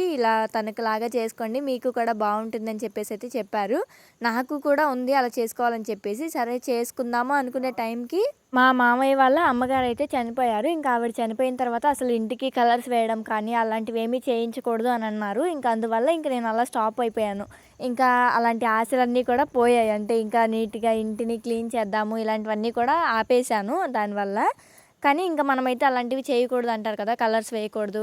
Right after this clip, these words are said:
ఇలా అంటారు కదా, ఇంకా అందుకని చెప్పేసి నేనైతే ఇంటినైతే ఏమీ క్లీన్ చేయలేదు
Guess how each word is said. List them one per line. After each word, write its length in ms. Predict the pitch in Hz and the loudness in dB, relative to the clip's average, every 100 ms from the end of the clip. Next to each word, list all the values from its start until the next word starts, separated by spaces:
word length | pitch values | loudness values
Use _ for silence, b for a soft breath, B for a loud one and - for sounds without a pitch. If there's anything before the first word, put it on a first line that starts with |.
| 214 | -4
ఇలా 140 | 214 208 | -4 -4
అంటారు 240 | 208 226 202 | -4 -6 -6
కదా, 180 | 190 320 311 240 214 226 | -2 0 0 0 -2 -4
ఇంకా 120 | 220 220 | -4 -4
అందుకని 300 | 214 226 226 | -2 -4 -4
చెప్పేసి 260 | 214 226 269 | -4 -4 -4
నేనైతే 320 | 233 226 220 262 | -4 -4 -2 -2
ఇంటినైతే 400 | 226 220 226 233 233 | -2 -4 -4 -2 -2
ఏమీ 180 | 214 240 226 | -2 -4 -2
క్లీన్ 240 | 220 240 240 | -2 -2 -2
చేయలేదు 380 | 226 214 202 | -2 -2 -2